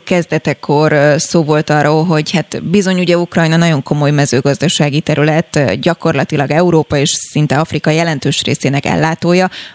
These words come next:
Baj lesz. Most úgy tűnik, hogy, ö, hogy ez most már kézzelfogható egy ilyen konkrétumnál?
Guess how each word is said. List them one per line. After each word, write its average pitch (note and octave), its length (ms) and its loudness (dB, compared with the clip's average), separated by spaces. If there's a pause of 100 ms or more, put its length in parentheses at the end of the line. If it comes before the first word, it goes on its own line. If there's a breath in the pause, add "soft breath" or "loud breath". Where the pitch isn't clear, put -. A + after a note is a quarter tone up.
(140)
Baj D#3+ 260 0
lesz. G3 380 -2 (340 loud breath)
Most F3+ 300 -2
úgy F3+ 140 2
tűnik, G3+ 260 0
hogy, G3+ 320 0
ö, G3+ 260 2
hogy F#3+ 240 -2
ez F#3 100 2
most G3 180 0
már F#3+ 140 2
kézzelfogható D#3+ 1080 0 (220)
egy D3+ 140 -2
ilyen E3 180 2
konkrétumnál? F3+ 1080 0